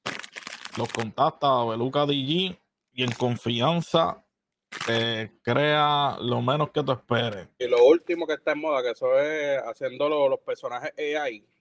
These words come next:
Speaker 2: O sea, te tiras una foto y ya sales ya como si fuera un muñequito. Todo eso lo trae
Speaker 1: Exacto.
Speaker 2: Beluca. Lo que es lo que
Speaker 1: Este,
Speaker 2: es la
Speaker 1: tenemos
Speaker 2: inteligencia artificial.
Speaker 1: Tenemos también lo que es, este, la esquinita P R.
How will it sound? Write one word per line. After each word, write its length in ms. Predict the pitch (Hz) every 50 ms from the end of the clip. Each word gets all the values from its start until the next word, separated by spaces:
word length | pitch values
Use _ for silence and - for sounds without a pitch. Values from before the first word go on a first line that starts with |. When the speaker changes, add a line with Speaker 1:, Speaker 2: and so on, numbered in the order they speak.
| _
Speaker 2:
O 60 | - 120
sea, 100 | 127 113
te 100 | 120 113
tiras 240 | 113 120 120 127
una 240 | 139 165 165 165 156
foto 440 | - _ 185 196 208 220 202 196 190
y 60 | 170
ya 100 | 151 135
sales 260 | - 165 156 165 165 156 147
ya 200 | 156 160 170 165
como 220 | 156 151 151 135
si 100 | 135 127
fuera 240 | _ 131 131 143 151
un 140 | 156 147 151
muñequito. 640 | 151 160 160 147 - _ 151 156 147 123 117 107 - _ _ _ _ _ _ _ _ _ _ _ _ _ _ _ _ _ _
Todo 200 | - 127 139 143
eso 160 | 139 135 143
lo 160 | 139 135 131 131
trae 120 | 131 135
Speaker 1:
Exacto. 180 | 135 131 127 117
Speaker 2:
Beluca. 360 | 117 120 113 - 98 95 87 82 _ _ _ _ _ _ _ _ _ _ _ _ _ _ _ _ _ _ _ _ _ _
Lo 140 | - 110 101
que 100 | 113 117
es 40 | 123
lo 120 | 131 135
que 80 | 123 113
Speaker 1:
Este, 120 | - 127
Speaker 2:
es 160 | 127 127 120
la 40 | 117
Speaker 1:
tenemos 1040 | 120 120 113 117 120 120 123 135 143 147 143 139 139 131 127 120 113 104 85 101 113 _ _ _ _ _ _ _
Speaker 2:
inteligencia 440 | _ - 120 117 110 123 123 120 139
artificial. 560 | 127 _ - - - 120 _ 131 120 104 104 _ _ _ _ _ _ _ _ _ _ _ _ _ _ _ _ - _ _ _
Speaker 1:
Tenemos 340 | - 104 104 107 120 131 -
también 480 | - 147 139 139 127 135 135 135 151 147
lo 140 | 143 131 120
que 800 | 127 123 123 120 123 127 127 131 139 143 143 139 131 123 123 113
es, 60 | - -
este, 640 | 120 117 117 - _ _ - 117 113 110 107 110 107
la 100 | 117 120
esquinita 520 | - _ - 120 117 117 127 123 143 147
P 100 | 147 143
R. 640 | 139 135 143 156 170 170 160 156 151 151 151 147